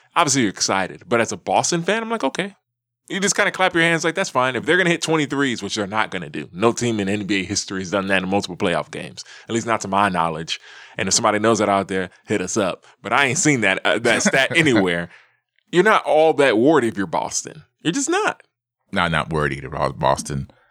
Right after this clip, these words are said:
Speaker 2: I do still think Boston's gonna win the series. Maybe about six, six games, I'm giving Boston to win the series. Um, we talked about Giannis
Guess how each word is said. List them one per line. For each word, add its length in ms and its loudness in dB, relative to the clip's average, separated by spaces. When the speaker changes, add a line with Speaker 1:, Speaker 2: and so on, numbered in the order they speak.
Speaker 2:
I 140 2
do 260 0
still 200 2
think 220 2
Boston's 340 0
gonna 140 -2
win 160 0
the 100 -2
series. 640 4
Maybe 220 4
about 280 2
six, 440 0
six 220 0
games, 280 4
I'm 80 4
giving 180 4
Boston 280 4
to 80 6
win 140 6
the 60 2
series. 520 2
Um, 280 0
we 100 2
talked 260 0
about 240 2
Giannis 560 0